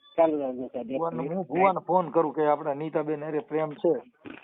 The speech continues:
Speaker 2: કેવો
Speaker 1: હા.
Speaker 2: છે તમારે? આવડા ભાઈનો તૂટી ગયો, તમારે કેવો ઘાટો છે સાહેબ?
Speaker 1: હા, હા.
Speaker 2: ભાઈ, મને પેલા શીખવાડો આવી રીતે પરીક્ષા પાસ તો હું કોક છોકરી નીકળે ને તો મારે કેવું છે,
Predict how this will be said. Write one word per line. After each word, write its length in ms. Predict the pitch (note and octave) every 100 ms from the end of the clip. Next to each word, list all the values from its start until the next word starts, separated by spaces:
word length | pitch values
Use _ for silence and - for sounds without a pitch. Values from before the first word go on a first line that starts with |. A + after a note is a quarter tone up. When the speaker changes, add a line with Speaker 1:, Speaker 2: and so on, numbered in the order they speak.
| -
Speaker 2:
કેવો 260 | F3+ F#3+ F3+
Speaker 1:
હા. 200 | - B2+ D3+
Speaker 2:
છે 260 | C#3 F#3
તમારે? 440 | C#3+ C#3 A#2 - - _ -
આવડા 320 | E3 F3+ F3+
ભાઈનો 320 | D3 F#3 F#3
તૂટી 320 | F3+ G3+ G#3
ગયો, 160 | F3+ F3
તમારે 360 | F3 F3 F#3+ F3
કેવો 260 | G3+ G3+
ઘાટો 340 | D3 D#3+ D#3+ C3+
છે 220 | C#3+ B2+
સાહેબ? 180 | B2 A2+ _ _ _ - B2+ A#2 -
Speaker 1:
હા, 240 | A#2+ A#2+ A2
હા. 160 | A#2 A#2 _ - - _ _ - -
Speaker 2:
ભાઈ, 140 | D#3+ F#3
મને 420 | F#3 D3 D#3+ F3+
પેલા 200 | F#3 F3+
શીખવાડો 440 | - G#3 - F#3+
આવી 220 | F3 D#3+ D#3+
રીતે 220 | D3 F#3+
પરીક્ષા 460 | - D#3 D3 -
પાસ 260 | B2 D3 C#3
તો 140 | -
હું 200 | D3+ D#3+
કોક 200 | D#3+ D#3+
છોકરી 360 | - F3 E3 D#3
નીકળે 280 | E3 F3 E3
ને 60 |
તો 100 | D3
મારે 240 | C#3 D3 C#3+
કેવું 220 | D3 C#3+
છે, 300 | A#2 - C3+